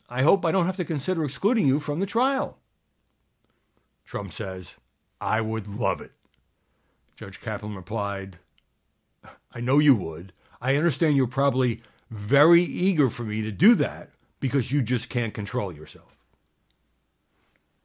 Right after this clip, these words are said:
And then Trump talked to reporters outside the courthouse. Remember, this is only for damages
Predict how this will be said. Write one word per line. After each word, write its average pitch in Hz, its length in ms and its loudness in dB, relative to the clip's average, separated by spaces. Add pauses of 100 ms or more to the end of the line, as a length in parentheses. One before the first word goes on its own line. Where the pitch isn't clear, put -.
(840)
And 127 160 -6
then 110 380 -4 (1800)
Trump 120 260 -4
talked 104 280 -4
to 110 80 -6
reporters 92 440 -4
outside 92 480 -6 (480)
the - 80 -20
courthouse. 170 560 0 (2000)
Remember, 131 220 -4
this 92 160 -10
is 107 180 -4
only 139 220 2
for 147 120 -4
damages 123 600 -2